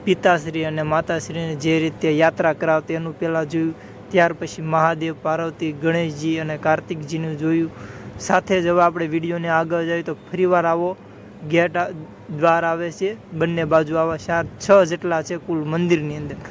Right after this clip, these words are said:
અને મંદિર ભવ્ય રીતે મસ્ત એવું છે.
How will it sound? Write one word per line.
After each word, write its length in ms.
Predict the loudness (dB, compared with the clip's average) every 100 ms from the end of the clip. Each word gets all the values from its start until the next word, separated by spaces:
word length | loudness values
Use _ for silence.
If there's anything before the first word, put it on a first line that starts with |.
| -18 -16 -10
અને 120 | -4
મંદિર 440 | 0 2 4 4 2
ભવ્ય 360 | 4 6 8 6
રીતે 280 | 4 -2 -4
મસ્ત 480 | -4 -4 -4 -4 -4
એવું 300 | 0 0 -2
છે. 240 | -4 -6